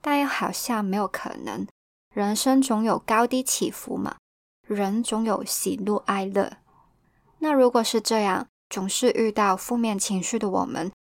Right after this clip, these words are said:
是不是就不会幸福呢？是不是我将这一些负面情绪缩到最小就可以幸福呢？所以今天我们会谈到情绪到底从哪里来，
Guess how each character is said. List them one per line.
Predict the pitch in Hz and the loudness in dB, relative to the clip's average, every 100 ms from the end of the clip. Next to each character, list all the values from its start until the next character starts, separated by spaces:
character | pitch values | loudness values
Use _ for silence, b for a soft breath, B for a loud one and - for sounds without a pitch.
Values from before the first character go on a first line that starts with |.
| - | -8
是 | - 247 | 0 0
不 | 226 | 2
是 | 214 233 | 0 0
就 | 214 214 | 0 -2
不 | 175 | -2
会 | 185 233 | -4 -4
幸 | 202 - 247 | 0 0 0
福 | - 196 | 0 -2
呢？ | 202 208 - _ _ _ _ _ | 0 -2 -6 _ _ _ _ _
是 | - - | -6 0
不 | 247 226 | 2 2
是 | - | 2
我 | 214 185 | 0 0
将 | - 208 | -2 -2
这 | 208 208 | -2 -2
一 | 202 | -2
些 | - 208 202 | -2 -4 -4
负 | - 240 | -4 -2
面 | 214 | -2
情 | 208 196 185 | -2 -4 -4
绪 | - 240 240 _ _ | 0 0 0 _ _
缩 | - - 220 214 | -10 -4 0 0
到 | 214 208 | 0 -2
最 | 208 240 196 | 2 0 0
小 | - - - _ _ | -2 -4 -8 _ _
就 | - 233 | -4 -4
可 | - - | -4 -8
以 | 190 | -6
幸 | 180 - 202 | -4 -2 -2
福 | - 190 185 | -2 -2 -2
呢？ | 190 - _ _ _ _ _ _ - | -4 -8 _ _ _ _ _ _ -6
所 | - 285 | 2 6
以 | 302 | 6
今 | 226 247 247 247 | 4 2 2 0
天 | 254 240 226 | 0 0 0
我 | - | 0
们 | 190 190 | -2 -2
会 | - 214 | -2 -4
谈 | 202 - 185 185 | -4 -4 -4 -4
到 | 190 208 190 - _ | 0 2 2 -4 _
情 | - 208 196 | -4 0 0
绪 | 208 269 247 - | 0 2 2 2
到 | - 196 | 0 0
底 | - 123 | 0 -6
从 | - - 170 | -6 -6 -4
哪 | 185 214 | -2 0
里 | 233 | 0
来， | - - 208 | -2 -4 -4